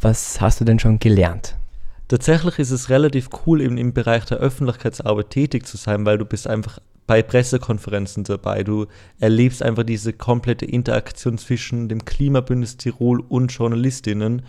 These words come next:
Speaker 2: Und es ist halt sehr, sehr spannend zum Beobachten und man bekommt auch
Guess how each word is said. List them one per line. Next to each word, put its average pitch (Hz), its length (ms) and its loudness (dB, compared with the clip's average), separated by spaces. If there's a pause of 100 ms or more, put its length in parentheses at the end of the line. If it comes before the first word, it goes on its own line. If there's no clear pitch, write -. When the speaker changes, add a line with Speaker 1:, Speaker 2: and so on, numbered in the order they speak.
(320)
Speaker 2:
Und 123 120 4
es 127 100 0
ist 123 100 -6
halt 117 280 -4
sehr, - 280 0
sehr 113 140 -4
spannend 113 340 -2
zum 113 360 -6 (400)
Beobachten 127 680 4
und 117 240 0
man 113 140 -2
bekommt 113 340 -4
auch 107 100 0